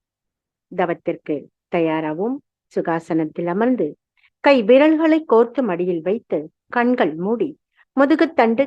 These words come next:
கழுத்து நேராக இருக்குமாறு அமர்ந்து கொள்வோம். என் சிந்தனையை, உடல் நலத்தை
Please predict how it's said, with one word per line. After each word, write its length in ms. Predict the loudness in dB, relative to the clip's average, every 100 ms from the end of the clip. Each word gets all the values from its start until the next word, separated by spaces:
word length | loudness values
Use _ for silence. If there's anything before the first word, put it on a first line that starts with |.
| -2
கழுத்து 460 | -2 -2 -2 -2 -2 -2
நேராக 640 | -6 -2 -4 -4 -4 -4 -6
இருக்குமாறு 560 | -8 -8 -6 -4 -2
அமர்ந்து 340 | -2 -4 -6 -6
கொள்வோம். 400 | -8 -6 -8 -10 _ _ _ _ _ _ _ _ _ _ _ _ _ _ _ _ _
என் 260 | 4 6 4 2
சிந்தனையை, 720 | 4 6 6 4 2 0 -2 0
உடல் 260 | 0 2 0
நலத்தை 500 | -2 -4 -6 -4